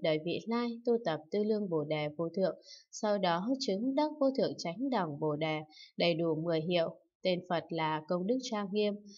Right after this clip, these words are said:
cõi nước tên là Tối Cực Nghiêm Tịnh, kiếp tên là Thanh Tịnh, cõi ấy an lạc sung túc, dân chúng hưng thịnh, đều là Bồ Tát Tăng, không có chúng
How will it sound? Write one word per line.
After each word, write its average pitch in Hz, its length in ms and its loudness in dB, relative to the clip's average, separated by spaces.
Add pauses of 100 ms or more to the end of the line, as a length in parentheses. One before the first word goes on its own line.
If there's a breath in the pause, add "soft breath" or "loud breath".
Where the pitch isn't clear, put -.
(220 loud breath)
cõi - 240 0
nước 294 240 6 (220)
tên 175 240 2
là 156 420 2
Tối 165 160 0 (200)
Cực 175 140 2 (100)
Nghiêm 175 200 0 (120)
Tịnh, 175 200 0 (360 loud breath)
kiếp 214 140 4 (100)
tên 185 180 4
là 151 300 -2
Thanh 170 260 -2
Tịnh, 170 220 2 (140)
cõi 247 140 -2
ấy 220 320 0
an 269 140 2
lạc 185 220 2 (180)
sung 185 260 -2
túc, 302 160 4 (140)
dân 247 240 0
chúng 240 280 -2
hưng 269 240 0
thịnh, 160 220 0 (320 loud breath)
đều 180 140 2
là 160 140 0
Bồ 160 300 0
Tát 214 140 0 (120)
Tăng, 240 180 2 (420 loud breath)
không 190 200 6
có 214 100 2 (100)
chúng 226 280 0